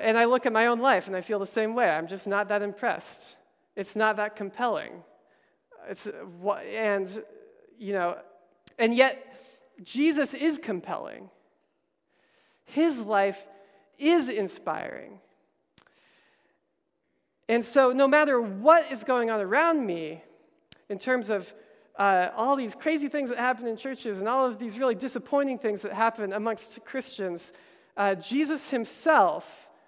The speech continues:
remains impressive, inspiring, the thing.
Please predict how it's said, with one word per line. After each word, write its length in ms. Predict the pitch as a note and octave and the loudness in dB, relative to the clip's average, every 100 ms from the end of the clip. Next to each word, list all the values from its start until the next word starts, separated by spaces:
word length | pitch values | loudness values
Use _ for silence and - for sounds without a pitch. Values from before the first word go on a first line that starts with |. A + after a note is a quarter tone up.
| _ _ | _ _
remains 1300 | G3 A3+ A3 G#3+ C#4 C4 F#3+ E3 D3 D#3 - - - _ _ - | -8 -6 -4 -2 0 2 0 -4 -8 -12 -14 -16 -18 _ _ -12
impressive, 960 | F3+ - G#3 G#3 A3+ G#3 G3 F#3+ - _ _ _ | -12 -4 -4 -4 -6 -6 -8 -14 -20 _ _ _
inspiring, 960 | F3 - - G3 F#3+ F#3 F3+ E3 E3 D#3+ _ _ _ | -18 -18 -2 0 2 -2 -6 -8 -10 -16 _ _ _
the 200 | E3+ F#3 | -6 -4
thing. 560 | G3 A3+ F3 C#3+ - | -2 -2 -2 -4 -14